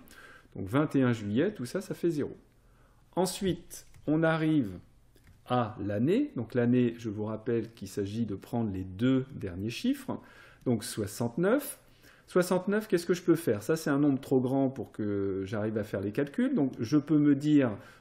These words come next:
je, j'enlève par exemple, euh, dix fois sept, donc j'enlève soixante-dix. Donc soixante-neuf moins soixante-dix, ça fait moins un. Donc je peux me souvenir de moins un. Ou alors, si ça m'embête d'avoir, euh, des nombres négatifs, j'enlève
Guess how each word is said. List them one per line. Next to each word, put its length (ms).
je, 600
j'enlève 460
par 160
exemple, 500
euh, 560
dix 280
fois 440
sept, 420
donc 140
j'enlève 500
soixante-dix. 880
Donc 120
soixante-neuf 800
moins 140
soixante-dix, 600
ça 180
fait 200
moins 400
un. 180
Donc 160
je 100
peux 160
me 80
souvenir 420
de 80
moins 360
un. 200
Ou 140
alors, 540
si 340
ça 140
m'embête 380
d'avoir, 560
euh, 140
des 160
nombres 240
négatifs, 600
j'enlève 680